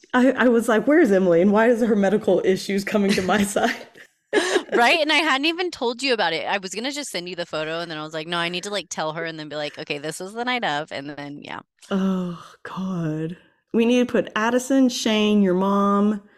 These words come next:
Speaker 1: and anyone else who gives us medical issues in a bubble.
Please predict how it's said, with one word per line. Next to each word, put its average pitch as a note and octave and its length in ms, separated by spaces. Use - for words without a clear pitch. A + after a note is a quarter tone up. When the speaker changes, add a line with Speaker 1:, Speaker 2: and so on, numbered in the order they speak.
Speaker 1:
and G3 100
anyone D4 320
else A#3 200
who G#3+ 120
gives F3 200
us E3 140
medical E3+ 340
issues D#3+ 260
in E3+ 80
a D3 40
bubble. F#3 600